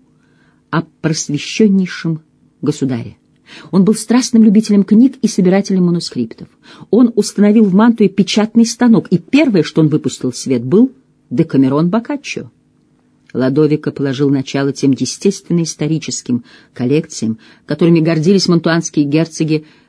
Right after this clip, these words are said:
в шестнадцатом веке. Великий Леон Батиста Альберти был его строителем, и архитектор Фанчелли соорудил для него виллы Гоито, Кавриано, Гонзага и Ревере. Пизанелло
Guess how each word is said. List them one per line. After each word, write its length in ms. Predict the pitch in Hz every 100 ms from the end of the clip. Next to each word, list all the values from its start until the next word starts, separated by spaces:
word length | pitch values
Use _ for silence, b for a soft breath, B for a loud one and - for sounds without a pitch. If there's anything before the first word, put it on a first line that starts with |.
| -
в 60 |
шестнадцатом 680 | - 151 147 139 - - 131
веке. 380 | 120 120 - - b b b
Великий 560 | 143 208 220 302 302 277
Леон 300 | 240 240 220
Батиста 420 | 208 220 - 190
Альберти 480 | 180 160 151 156 143
был 160 | 131
его 160 | 127 127
строителем, 640 | - - 127 202 220 127
и 140 | 123 156
архитектор 640 | 160 202 - 247 - 220
Фанчелли 880 | - - 202 - - 226 190 113 113 b b b
соорудил 600 | - 143 139 135 233 240
для 140 | 135
него 220 | 127 117
виллы 600 | 117 117 180 175 156 143 - _
Гоито, 640 | - 127 127 185 - 160 156 _
Кавриано, 680 | - 117 127 131 151 151 139 _ _ -
Гонзага 680 | 117 117 131 139 139 123 123 _ _ _ _ -
и 240 | 127 120 _ -
Ревере. 580 | 120 117 120 110 - _ _ _ _ _ _ _ _ _ _ _
Пизанелло 680 | 135 123 127 139 170 185 185